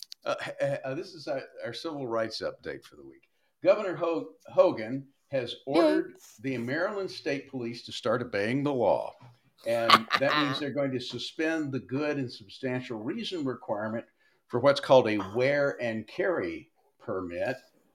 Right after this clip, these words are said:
Speaker 1: uh, that was pre-, that's been used for the last,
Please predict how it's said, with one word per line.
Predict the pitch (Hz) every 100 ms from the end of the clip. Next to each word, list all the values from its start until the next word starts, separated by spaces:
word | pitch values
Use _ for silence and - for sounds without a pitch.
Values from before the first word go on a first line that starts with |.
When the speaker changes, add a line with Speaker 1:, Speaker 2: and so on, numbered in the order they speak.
| -
Speaker 1:
uh, | 104 92 85 - -
that | 110 -
was | 113 113 - -
pre-, | - 170 170
that's | 139 139
been | 147 123
used | 131 139 131 -
for | 127
the | 113
last, | 117 120 107 - -